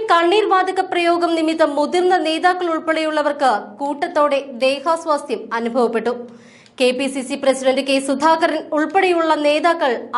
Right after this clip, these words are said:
ആശുപത്രിയിൽ ചികിത്സ തേടി. എം എൽ എമാരായ അൻവർ സാദത്ത്, ചാണ്ടി ഉമ്മൻ, എം പി ജെബി മേത്തർ തുടങ്ങിയവർ ആശുപത്രിയിൽ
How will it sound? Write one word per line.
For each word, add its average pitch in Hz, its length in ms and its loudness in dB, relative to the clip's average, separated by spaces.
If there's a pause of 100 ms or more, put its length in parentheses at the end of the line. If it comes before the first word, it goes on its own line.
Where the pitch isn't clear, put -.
ആശുപത്രിയിൽ 277 640 -4
ചികിത്സ 240 380 -6
തേടി. 220 200 -2 (840)
എം 359 100 4 (100)
എൽ 453 140 4
എമാരായ 415 420 2 (300)
അൻവർ 339 280 0 (120)
സാദത്ത്, 339 400 0 (280)
ചാണ്ടി 330 380 2 (100)
ഉമ്മൻ, 302 240 -2 (220)
എം 294 140 2
പി 320 80 2 (120)
ജെബി 320 340 2
മേത്തർ 349 340 0
തുടങ്ങിയവർ 302 440 2 (220)
ആശുപത്രിയിൽ 285 500 -4